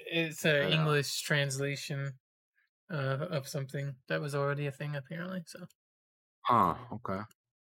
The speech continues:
Speaker 2: Solstice, uh, is also another thing they talked about. Solstice, I think, was a
Speaker 1: Yes.
Speaker 2: game that I, uh, I wanted to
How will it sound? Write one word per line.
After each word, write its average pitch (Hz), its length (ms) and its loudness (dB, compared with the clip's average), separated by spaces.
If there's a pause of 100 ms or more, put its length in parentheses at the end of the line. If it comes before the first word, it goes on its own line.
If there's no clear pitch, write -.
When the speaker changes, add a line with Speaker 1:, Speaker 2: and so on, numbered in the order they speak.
(1000)
Speaker 2:
Solstice, - 1040 6 (680)
uh, 98 300 2
is 92 120 0
also 98 500 4
another 95 240 0
thing 95 180 0
they 92 100 2
talked 117 300 2
about. 127 500 4 (1120)
Solstice, - 440 4
I 240 60 10
think, 226 220 6
was 165 160 8
a 143 40 10
Speaker 1:
Yes. 113 60 -2
Speaker 2:
game 131 320 6
that 113 120 6
I, 117 260 8
uh, 107 560 4
I 107 100 -4
wanted 113 320 -2
to 98 160 0